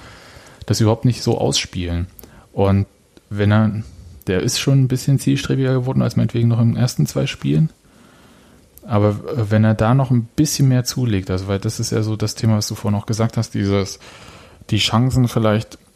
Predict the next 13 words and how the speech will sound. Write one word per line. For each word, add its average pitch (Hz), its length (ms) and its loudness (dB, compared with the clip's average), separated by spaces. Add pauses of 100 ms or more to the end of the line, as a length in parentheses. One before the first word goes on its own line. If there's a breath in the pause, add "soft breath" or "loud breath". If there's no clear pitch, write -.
(120)
so 113 280 2
gestalten. 127 680 0 (640 loud breath)
Union 104 320 2
hatte 113 200 -2
viele 123 220 -2
Torschüsse, 131 560 -2
aber 104 180 -2
es - 100 -6
waren 104 140 2
jetzt - 180 -2
nicht 107 140 0
so 107 160 0
viele 107 440 0